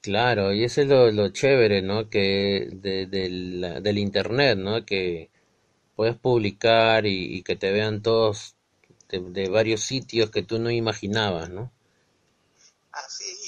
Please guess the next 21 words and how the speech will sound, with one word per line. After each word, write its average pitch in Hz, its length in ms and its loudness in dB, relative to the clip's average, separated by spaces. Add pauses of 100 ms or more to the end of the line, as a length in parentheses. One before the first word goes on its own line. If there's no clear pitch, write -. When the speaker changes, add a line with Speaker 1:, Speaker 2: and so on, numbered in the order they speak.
Speaker 2:
y 175 40 -14
también 175 340 -8
ver 190 140 -8
trabajo 160 500 -4
de 202 60 -8
otros 214 240 -12
dibujantes, 202 540 -18
porque 139 260 -20
uno 151 280 -18
to-, - 80 -20
Speaker 1:
Claro, 113 480 4
claro, 120 340 2
Speaker 2:
tampoco 104 160 0
Speaker 1:
esa 123 40 0
Speaker 2:
se - 20 4
Speaker 1:
es 117 60 0
la 113 120 4
Speaker 2:
imaginó 104 160 4
Speaker 1:
idea. 123 160 4
Speaker 2:
conocer 427 460 -6
así. 427 340 -12